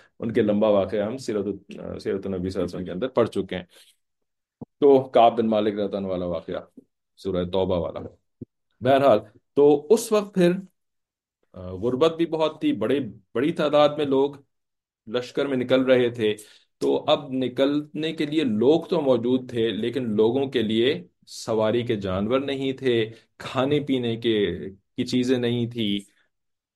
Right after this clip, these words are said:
पैसे नहीं थे और हथियार नहीं थे, ठीक है। तो नबी अलैहिस्सलाम ने उस वक्त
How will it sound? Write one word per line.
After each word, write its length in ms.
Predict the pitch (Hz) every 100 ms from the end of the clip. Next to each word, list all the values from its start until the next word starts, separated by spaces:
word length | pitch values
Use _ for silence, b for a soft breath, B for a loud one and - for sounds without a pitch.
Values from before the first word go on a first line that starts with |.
| _ _ _
पैसे 340 | 120 127 175 160
नहीं 280 | 143 143 135
थे 180 | 139 120 113 113 _ - _ -
और 500 | 117 123 127 135 131 - 127
हथियार 460 | 120 127 135 143
नहीं 340 | 113 98 98 90
थे, 140 | - - _ _ _ _ _
ठीक 180 | 147 147
है। 120 | - B B
तो 100 | 147
नबी 240 | 147 156 165
अलैहिस्सलाम 600 | 135 - 113 104 113 120
ने 100 | 104
उस 220 | 101 131
वक्त 260 | 156 -